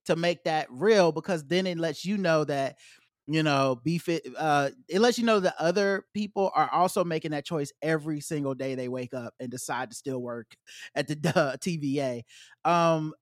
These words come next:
and then, of course, acting performance-wise, amazing.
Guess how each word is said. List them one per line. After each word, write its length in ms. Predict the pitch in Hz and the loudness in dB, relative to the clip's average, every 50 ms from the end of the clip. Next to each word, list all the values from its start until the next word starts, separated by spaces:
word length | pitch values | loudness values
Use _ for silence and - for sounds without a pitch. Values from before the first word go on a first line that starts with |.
| _ - | _ -4
and 160 | 160 170 170 | -4 -2 0
then, 180 | 190 202 202 | 0 2 2
of 100 | 196 180 | 2 0
course, 280 | - - 208 180 170 - _ | 4 4 4 4 4 0 _
acting 280 | 165 185 196 _ 196 185 | 0 0 0 _ -2 -4
performance-wise, 840 | 165 160 - 180 160 151 151 139 147 147 139 139 135 135 131 127 123 - | -4 -4 -2 -2 -2 0 -2 -2 -2 -2 -2 0 -2 -2 -2 -4 -6 -6
amazing. 720 | 135 135 139 143 147 147 147 147 131 135 139 139 135 131 | -6 -4 0 2 2 2 2 0 -2 -4 -4 -4 -4 -6